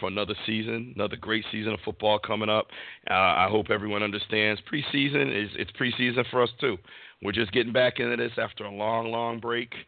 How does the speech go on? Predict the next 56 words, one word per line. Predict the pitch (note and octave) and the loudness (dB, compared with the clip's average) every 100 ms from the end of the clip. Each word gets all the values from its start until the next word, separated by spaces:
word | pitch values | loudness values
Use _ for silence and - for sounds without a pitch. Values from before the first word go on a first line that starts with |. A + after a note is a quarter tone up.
| _ - - | _ -20 -14
And, | - F#2 F#2 F#2 | -2 2 2 2
um, | F2+ F#2 F2+ F#2 - | 2 2 0 -4 -2
each | A#2 A2 - | 0 2 4
show | A#2+ | 4
we, | A#2 A2+ G2+ | 2 0 -6
we | G#2+ G#2+ | -8 -6
will | G2 F2+ | -4 -4
strive | F#2+ - G#2 A2 G2 | -4 0 4 4 2
to | G2+ | -4
get | F2+ F#2+ | -4 -2
better | G#2 G#2+ A2 | 0 2 4
and | G#2+ G#2 | 0 2
better. | A2 A#2 | 4 4
If | G2+ | 0
you | - | -2
like | F#2+ A2 A#2 | 2 2 2
the | A#2 - | -2 -2
show, | A#2 A#2+ B2+ _ - - _ | 0 0 -2 _ -20 -20 _
um, | - F2 F2 D#2+ E2 F#2 - | -4 -2 0 -2 -8 -18 -12
you | - | -6
know, | G2+ G#2 - | -4 -2 2
tell | A2 | 2
a | A2 | 0
friend. | A#2+ A#2+ | 0 0
If | A#2 - | -2 -6
you | |
don't | F#2+ A2 | -4 0
like | G#2+ A#2+ | 2 0
it, | B2 - | -2 -2
tell | B2+ A#2+ | -2 0
me, | C3 A#2 | -4 -2
and | |
I'll | G2 | -2
make | G#2+ A2+ | -2 -4
it | - | -6
better. | A2 A#2+ - - _ _ _ _ _ _ | -4 -2 -4 -14 _ _ _ _ _ _
You | F#2+ | -14
can | F2 | -10
catch | F2 A2+ A#2 | -2 0 0
us | G#2+ | -4
on | A2+ A2 | -6 -4
Twitter. | - A#2 C#3+ | -2 -2 -2
You | D#3 - | -8 -12
can | F2+ | -6
catch | G#2+ F#2 | -4 -2
us | G2 | -4
on | G#2 G2+ - | -4 -6 -2
Facebook. | A2 B2 - - - - _ _ _ _ - | -4 -4 -14 -18 -20 -20 _ _ _ _ -14
And, | F2+ E2+ D#2+ | -8 -6 -4
uh, | E2 E2 D#2 D2+ | -2 0 -2 -6
make | - F2 - | -4 0 0
sure | G2+ | 0
you | G2+ - | 0 0
check | G#2+ A2 | 0 2
it | |
out | G#2+ G#2+ | 4 4